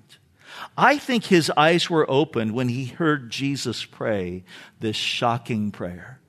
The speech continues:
When Jesus said, "Father, forgive them, for they don't know what they're doing." Who prays like that for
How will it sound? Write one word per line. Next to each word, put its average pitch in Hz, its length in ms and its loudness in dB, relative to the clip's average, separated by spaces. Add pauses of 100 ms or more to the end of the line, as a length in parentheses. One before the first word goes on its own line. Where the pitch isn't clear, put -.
(640)
When 131 140 0
Jesus 147 380 0
said, 120 420 0
"Father, 180 440 2
forgive 110 840 -8
them, - 380 -14 (1000)
for 165 100 -6
they 180 180 4
don't 123 300 4
know 113 140 2
what 107 240 -2
they're 92 120 -2
doing." - 600 -16 (600)
Who 427 260 -2
prays 107 960 -6 (440)
like 143 340 2
that 151 300 4
for 139 280 2